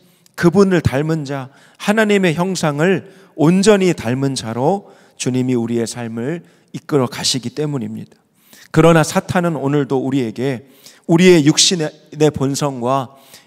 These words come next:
연약함에 무너지기 쉬운 타락한 자아를 붙들고 살아가게 합니다. 거룩한 삶, 경건한 삶, 네가 어떻게 그런 삶을 살아? 어떻게 죄짓지 않고 살 수 있어? 하나님의,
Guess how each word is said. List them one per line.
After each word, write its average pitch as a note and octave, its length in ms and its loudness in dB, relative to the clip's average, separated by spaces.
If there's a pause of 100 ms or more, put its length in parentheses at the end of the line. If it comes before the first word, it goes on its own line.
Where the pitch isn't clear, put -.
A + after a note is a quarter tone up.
(120)
연약함에 C#3+ 960 2 (360)
무너지기 G3 540 2
쉬운 G#3+ 380 0
타락한 A3 560 -6
자아를 D#3 680 -2 (280)
붙들고 F3+ 800 2 (160)
살아가게 C#3+ 520 -6
합니다. D3 380 -12 (560)
거룩한 E3+ 540 2
삶, E3 380 -2
경건한 F3 520 2
삶, D#3+ 300 -2 (340)
네가 F3 300 2
어떻게 D#3+ 300 0
그런 C#3+ 300 -4
삶을 B2+ 340 -8
살아? A#2 400 -14 (420)
어떻게 G#3 460 2
죄짓지 D#3+ 460 0
않고 C#3 240 -4
살 D#3+ 220 -8
수 - 140 -8
있어? C3 600 -10 (540)
하나님의, C#3+ 520 0